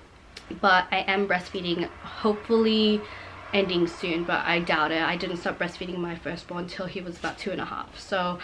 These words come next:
I'm still gonna go on breastfeeding, but it is just really hard to find clothes that are easy to breastfeed in and are comfortable and cute, you know? Okay. This next <laughs> item is a black pleat front satin short in a size ten. These are so cute. I'm pretty sure,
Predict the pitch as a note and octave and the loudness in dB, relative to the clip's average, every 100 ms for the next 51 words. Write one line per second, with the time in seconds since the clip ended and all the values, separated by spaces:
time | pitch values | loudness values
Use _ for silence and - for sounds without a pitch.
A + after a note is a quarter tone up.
0 | - - B3 A#3+ - B3 C4+ A#3+ - G3 | -12 0 2 4 4 4 6 4 0 2
1 | G3 F3+ F3 E3 D#3+ - D#3 F3 F#3+ G3 | 4 4 2 -2 -4 -6 -6 -4 0 2
2 | F#3+ G3 - F#3+ F3+ F3 D#3+ - F3+ F3+ | 0 -6 -8 -8 -6 -4 -4 -6 -8 -6
3 | F3 - F3+ E3+ E3+ - E3+ E3+ - - | -6 -8 -4 -4 -4 -4 -4 -4 -6 -16
4 | - - - - G3+ G3 G3+ F3+ G#3 G#3 | -18 -20 -20 0 4 4 2 6 6 6
5 | E3 - G#3 F3+ D#3+ E3 E3 E3 F3+ E3+ | 0 0 -4 -2 -2 0 2 2 0 -2
6 | D#3+ D#3+ - F3 F#3+ E3+ D#3+ E3 - F#3+ | -2 -2 -6 -4 -4 -2 -2 -4 -2 -2
7 | - A#3 B3 D#4+ - - B3+ C#4+ - B3+ | 0 0 2 0 -2 4 6 6 4 4
8 | C4 - C4+ A#3+ A3 F#3+ F#3+ F#3 - F3+ | 8 8 10 8 8 4 2 2 -2 0
9 | F3+ F3+ - F#3 A3 - - - G#3+ G#3 | 0 -2 0 2 2 -2 -10 2 2 2
10 | - - G3+ - - - - F3+ - G#3 | -8 -2 -2 -2 -10 -16 -10 -8 -2 -2
11 | - G3+ G#3+ G3+ F#3+ F#3 F3+ G#3+ C4 - | 0 -4 -4 -6 -8 -6 -2 -2 -4 -6
12 | G#3 G3+ E4+ - - - - - - - | 0 4 4 2 -8 -6 -4 -6 -10 -8
13 | A3 G#3+ A#3 B3+ - A#3+ B3 - G#3+ - | 0 2 2 0 2 2 2 -2 -2 2
14 | B3 C4 - D4+ A4 - A4 G4 | 2 4 6 10 10 10 4 4